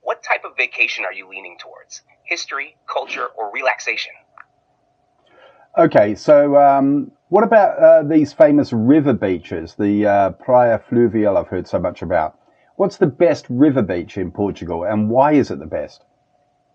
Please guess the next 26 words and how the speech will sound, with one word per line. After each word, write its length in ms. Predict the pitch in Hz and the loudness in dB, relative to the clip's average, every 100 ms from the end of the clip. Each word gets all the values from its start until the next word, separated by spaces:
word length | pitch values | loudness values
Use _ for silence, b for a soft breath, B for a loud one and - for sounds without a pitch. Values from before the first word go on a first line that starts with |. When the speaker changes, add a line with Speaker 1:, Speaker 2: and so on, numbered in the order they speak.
| _ _ _ _ _ _ _ _ _ _ _ _ - _ _ _ _ _ _ _ _ _ _ _ _ _ _ _ _ _ _ _ | _ _ _ _ _ _ _ _ _ _ _ _ -20 _ _ _ _ _ _ _ _ _ _ _ _ _ _ _ _ _ _ _
Speaker 1:
Ah, 360 | - - - - | -4 -4 -4 -10
Praias 300 | - - - | -8 -6 -6
Fluviais 420 | - 98 113 110 | -12 -10 -4 -4
are 140 | 107 98 | -4 -10
a 100 | 95 | -12
real 220 | 127 170 | -16 -16
hidden 300 | - - 156 - | -14 -16 -16 -18
gem 380 | - - 113 | -18 -8 -8
in 420 | 110 - _ - - | -8 -16 _ -20 -18
Portugal. 440 | - - - - _ _ _ _ | -18 -16 -20 -20 _ _ _ _
One 120 | - | -10
of 80 | 220 | -10
the 80 | - | -10
most 280 | 147 - - | -12 -12 -6
famous 400 | 117 120 123 - - B B | -6 -4 -10 -14 -20 B B
and 80 | 107 - | -10 -4
arguably 420 | 135 - - 110 | -6 -6 -14 -16
the 140 | - _ | -16 _
best 240 | 113 - - | -6 -6 -16
river 240 | - 113 127 | -14 -10 -10
beach 360 | 95 - - - - | -12 -16 -16 -16 -20
is 100 | - | -20
Praia 380 | - 120 139 135 | -8 -2 -2 -2
Fluvial 360 | _ 123 123 117 | _ -14 -10 -10
de 120 | 117 | -10
Loriga, 460 | 113 101 95 - | -10 -10 -14 -18